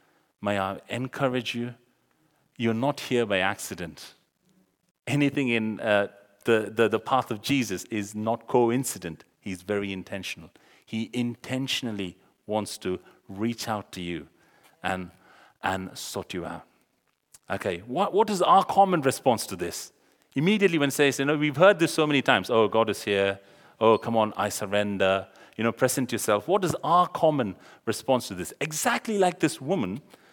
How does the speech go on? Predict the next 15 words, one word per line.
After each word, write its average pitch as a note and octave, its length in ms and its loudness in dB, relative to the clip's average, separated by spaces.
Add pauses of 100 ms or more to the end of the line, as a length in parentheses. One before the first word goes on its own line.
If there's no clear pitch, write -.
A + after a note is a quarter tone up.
(320)
we E3 440 -2 (260)
raise A#2+ 400 2
barriers. F2+ 640 -2
Immediately, E3+ 960 4
we G2+ 100 -6
raise G2+ 280 2
barriers. F2+ 460 2
We A2 120 0
build C3 260 2
a A2 60 2
wall. G#2 360 2 (540)
Said, E2 280 -14
what's D3+ 260 2
the E3 100 2
first - 420 2